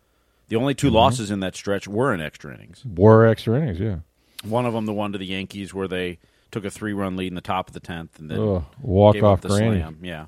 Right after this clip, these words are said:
Speaker 2: Yeah.
Speaker 1: But they, uh, and Taylor Walls, you thought maybe they were gonna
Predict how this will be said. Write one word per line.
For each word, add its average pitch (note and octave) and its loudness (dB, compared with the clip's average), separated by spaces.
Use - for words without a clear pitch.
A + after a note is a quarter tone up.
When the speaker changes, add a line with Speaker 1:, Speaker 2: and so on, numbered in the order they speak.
Speaker 2:
Yeah. F2+ -4
Speaker 1:
But G#2+ -4
they, A2 0
uh, A2+ -2
and A#2+ -6
Taylor C3 2
Walls, A#2+ 6
you A2+ -2
thought A#2 2
maybe A2 -4
they G#2+ 0
were G#2 -4
gonna G#2 -2